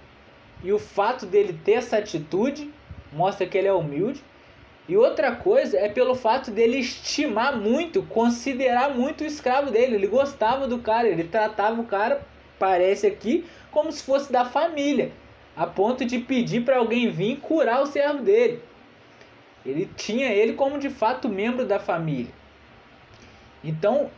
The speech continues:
esse centurião romano me parece ser um cara bem humano, a princípio, alguém bem humano no sentido de que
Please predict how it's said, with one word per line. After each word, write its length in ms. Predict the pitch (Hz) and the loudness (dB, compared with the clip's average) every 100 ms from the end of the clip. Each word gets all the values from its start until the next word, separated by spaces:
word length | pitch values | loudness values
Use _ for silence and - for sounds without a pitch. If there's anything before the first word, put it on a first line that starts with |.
| - | 0
esse 300 | 196 294 277 | 2 2 -4
centurião 760 | 240 254 226 240 240 202 208 214 | -2 -2 0 2 4 4 4 4
romano 720 | 196 160 160 240 285 170 117 - - - - - - | 2 2 0 0 0 -4 -8 -14 -20 -20 -20 -20 -18
me 160 | 175 220 | -2 -2
parece 540 | 233 233 185 220 240 | 2 2 4 2 0
ser 160 | 226 262 | -4 0
um 100 | 233 | -2
cara 320 | 233 233 247 | 0 0 0
bem 360 | 180 156 220 277 | 0 0 0 2
humano, 640 | 220 170 175 202 180 156 - - - - - - - | 0 0 0 0 0 -4 -8 -18 -20 -20 -20 -20 -8
a 120 | 170 | -8
princípio, 720 | 160 190 165 156 - 175 160 | -2 -2 -2 -8 -8 -8 0
alguém 300 | 143 151 208 | 0 2 -2
bem 340 | 175 185 247 247 | 0 0 2 0
humano 560 | 196 160 156 196 196 | 0 2 0 2 0
no 120 | 180 180 | -2 -6
sentido 540 | - 170 156 202 185 | -6 -10 -4 -2 -2
de 240 | 170 190 185 - - - - - | -4 -8 -8 -20 -20 -20 -20 -18
que 340 | - 196 220 | -6 -4 -4